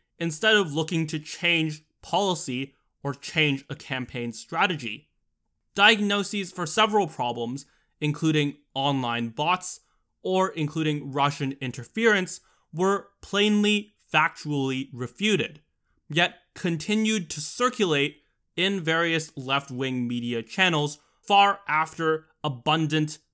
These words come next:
disconfirming information was provided. Of course, Donald Trump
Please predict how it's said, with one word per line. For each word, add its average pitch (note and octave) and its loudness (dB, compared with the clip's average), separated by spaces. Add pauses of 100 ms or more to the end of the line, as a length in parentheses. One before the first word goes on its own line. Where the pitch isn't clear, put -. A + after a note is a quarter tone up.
(200)
disconfirming C#3 -2
information D3 0 (220)
was B2 -2 (120)
provided. A#2 -4 (640)
Of E3+ 2
course, G3 -2 (260)
Donald D#3+ 2
Trump A3+ -2